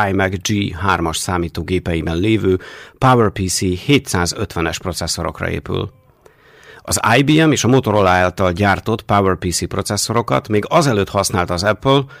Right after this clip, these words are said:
hogy átváltottak volna az Intelre. A hétszázötvenes egymagos, kétszázharminchárom megahertzes óraélő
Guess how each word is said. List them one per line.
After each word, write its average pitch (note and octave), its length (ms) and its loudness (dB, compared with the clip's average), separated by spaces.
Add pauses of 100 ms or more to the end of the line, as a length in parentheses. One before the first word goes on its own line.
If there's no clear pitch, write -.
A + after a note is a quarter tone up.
(140)
hogy G#2 180 -4
átváltottak F#2+ 720 0
volna F2+ 260 0
az F2 120 0
Intelre. E2+ 640 -2 (1000)
A G2 100 -4
hétszázötvenes G#2+ 1120 0
egymagos, G#2+ 720 0
kétszázharminchárom G2+ 1040 2
megahertzes F2+ 560 0
óraélő F#2 760 0